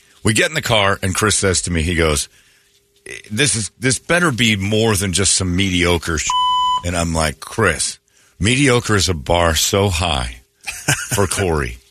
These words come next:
<laughs> You're gonna find entertainment in ways you didn't know that were possible. You didn't realize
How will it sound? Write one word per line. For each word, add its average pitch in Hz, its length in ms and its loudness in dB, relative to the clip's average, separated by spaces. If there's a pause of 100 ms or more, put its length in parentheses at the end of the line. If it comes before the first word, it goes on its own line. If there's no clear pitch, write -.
(320)
<laughs> - 460 -20
You're 123 220 0
gonna 143 200 2
find 117 420 2
entertainment 98 640 0
in 87 160 0
ways 87 300 2
you 104 100 -4
didn't 113 320 -4
know 101 180 0
that 92 160 -2
were 82 140 -2 (100)
possible. - 840 -6 (480)
You 113 140 -2
didn't 135 380 -2
realize 92 680 0